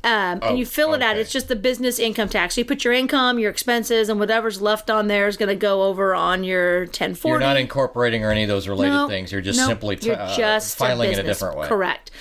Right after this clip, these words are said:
Speaker 1: So maybe you go out and you mow lawns, and it's just you, and you're gonna go out and, um, mow some neighbors' lawns, and you really, you go out and you just, you don't have any employees. It's just you.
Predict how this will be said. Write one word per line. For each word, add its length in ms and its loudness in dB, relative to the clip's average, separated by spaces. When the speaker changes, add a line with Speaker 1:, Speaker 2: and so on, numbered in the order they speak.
Speaker 1:
So 260 -2
maybe 360 2
you 560 2
go 240 2
out 360 2
and 220 0
you 140 2
mow 240 0
lawns, 680 0
and 140 0
it's 100 -6
just 180 -2
you, 520 2
and 120 2
you're 140 0
gonna 220 -4
go 200 2
out 340 2
and, 280 -6
um, 540 -4
mow 480 2
some 200 -4
neighbors' 420 0
lawns, 440 2
and 160 -2
you 120 -2
really, 400 2
you 100 -8
go 300 0
out 260 2
and 80 -6
you 80 -6
just, 360 -4
you 140 0
don't 80 0
have 80 0
any 140 -2
employees. 760 0
It's 100 -8
just 200 -4
you. 500 2